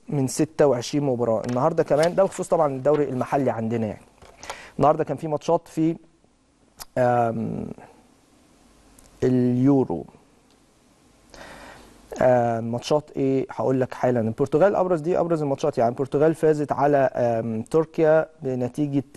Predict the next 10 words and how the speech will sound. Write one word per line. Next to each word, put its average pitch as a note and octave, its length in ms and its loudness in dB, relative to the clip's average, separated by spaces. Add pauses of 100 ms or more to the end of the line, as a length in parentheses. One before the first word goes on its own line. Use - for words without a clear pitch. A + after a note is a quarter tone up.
(180)
تلاتة C#3+ 480 2 (100)
صفر - 720 -8 (540)
في - 120 -4
مباراه C3 260 2
كان C#3 160 -4
فيها C#3+ 400 2
هدف - 480 -6
يعني B2+ 680 0
غريب C#3 320 0
جدًا. D3 520 0